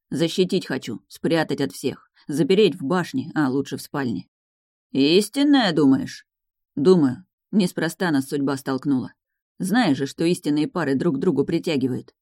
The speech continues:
«Так чего медлишь?» «Сломать ее боюсь», признался Велизар. «Маленькая она, глупая. Начну учить, приказывать, лепить из нее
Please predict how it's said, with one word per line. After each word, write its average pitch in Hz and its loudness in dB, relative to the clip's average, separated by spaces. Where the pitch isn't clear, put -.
«Так 147 -2
чего 185 2
медлишь?» 156 0
«Сломать 175 -2
ее 143 2
боюсь», 131 -2
признался 151 -2
Велизар. 147 -4
«Маленькая 156 2
она, 135 2
глупая. 143 -2
Начну 202 -2
учить, 190 -4
приказывать, 165 -2
лепить 175 2
из 143 2
нее 139 6